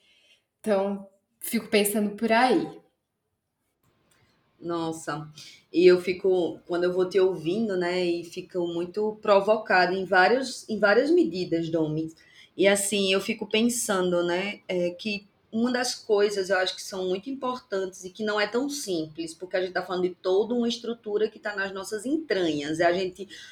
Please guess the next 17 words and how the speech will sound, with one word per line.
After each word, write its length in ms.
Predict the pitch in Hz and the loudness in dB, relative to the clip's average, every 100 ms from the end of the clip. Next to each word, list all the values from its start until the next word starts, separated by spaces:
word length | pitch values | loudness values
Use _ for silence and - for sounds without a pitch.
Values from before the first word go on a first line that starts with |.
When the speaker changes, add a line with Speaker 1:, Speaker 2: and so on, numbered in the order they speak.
| - | -4
Speaker 2:
acredita 480 | 170 - 226 214 226 | -2 4 4 4 -2
piamente 640 | - 254 277 339 262 254 | -2 4 6 6 2 -2
que 100 | - | -8
só 160 | - 226 | -6 -6
tem 160 | 233 226 | 0 -2
aquele 420 | 220 233 226 277 | 0 4 4 4
caminho 400 | 339 277 247 254 | -2 -2 -2 -4
e 60 | |
que 200 | 247 - | -6 2
é 100 | 233 | 4
isto, 460 | 240 185 180 - 170 | 4 0 -4 -4 -4
tá 180 | - 208 | 0 0
posto. 640 | - 175 160 - 160 160 | 2 0 2 -2 -8 -8
Eu 160 | - 180 | -8 -6
tenho 300 | 185 202 233 | -4 -4 -6
que 300 | - 202 208 | -10 -8 -6
aceitar 640 | 214 214 233 220 190 208 | -6 -6 -6 2 2 2